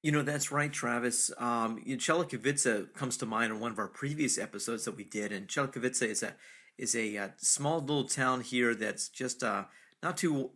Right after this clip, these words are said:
too far away from the city of Prague. And, uh, it's been known from archaeological digs that there were vampire graveyards where, as you said, maybe an executioner would have been able to go in and dig up the, the remains, um,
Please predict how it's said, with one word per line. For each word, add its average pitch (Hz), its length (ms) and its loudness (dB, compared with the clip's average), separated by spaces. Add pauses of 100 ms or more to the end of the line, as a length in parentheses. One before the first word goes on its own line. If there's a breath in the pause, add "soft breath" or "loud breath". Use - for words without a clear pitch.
(140)
too 175 160 0
far 135 240 6
away 120 220 6
from 113 240 -4
the 107 100 -4
city 101 240 -2
of 95 140 -6
Prague. 101 420 0 (440 loud breath)
And, 123 300 0
uh, 120 160 6
it's 135 180 0
been 131 280 2
known 156 340 4
from 131 220 -2
archaeological 135 720 2 (100)
digs 139 540 4
that 113 400 0 (260 loud breath)
there 131 220 2
were 135 260 4
vampire 127 540 4
graveyards 104 800 -2
where, 110 420 0 (240 loud breath)
as 117 160 -4
you 123 80 0
said, 120 260 4
maybe 113 320 0
an 113 160 -4
executioner 110 760 -2
would 110 200 -2
have 110 160 -6
been 110 140 -6
able 107 220 -4
to 113 160 -8
go 107 240 -6
in 110 240 -4
and 95 180 -8
dig 117 180 -4
up 113 200 0
the, 98 280 -6
the 90 100 -12
remains, 113 640 -2 (420 loud breath)
um, 104 340 -4